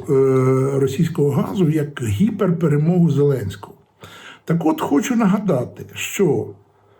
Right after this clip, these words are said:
автору цього допису хочу нага-, нагадати в першу чергу:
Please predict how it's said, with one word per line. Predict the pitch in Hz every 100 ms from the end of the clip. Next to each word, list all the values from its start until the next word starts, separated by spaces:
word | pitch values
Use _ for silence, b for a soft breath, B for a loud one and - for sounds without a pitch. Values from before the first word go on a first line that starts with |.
| b b b b _ _ _
автору | 202 170 147 139 143
цього | 135 180 180
допису | 285 302 - 165
хочу | - 139 151
нага-, | 139 131 143
нагадати | 143 135 147 147 143
в | 131
першу | 156 170 - 135
чергу: | - - - 101